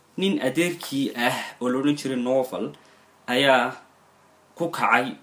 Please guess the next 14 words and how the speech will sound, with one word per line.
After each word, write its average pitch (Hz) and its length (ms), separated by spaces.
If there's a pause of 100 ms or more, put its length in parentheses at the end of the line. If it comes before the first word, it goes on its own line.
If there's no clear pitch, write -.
(180)
oo 92 920
xukunkii 123 500
u 110 100
diiday. 107 400 (480)
Kadibna 143 340
Cabdulmuttalib 120 640
waa 143 120
xanaaqo, 107 420
reer 117 200
abtigii 123 420
ayuu 120 220
warqad 123 300
u 127 60
qoray. 123 320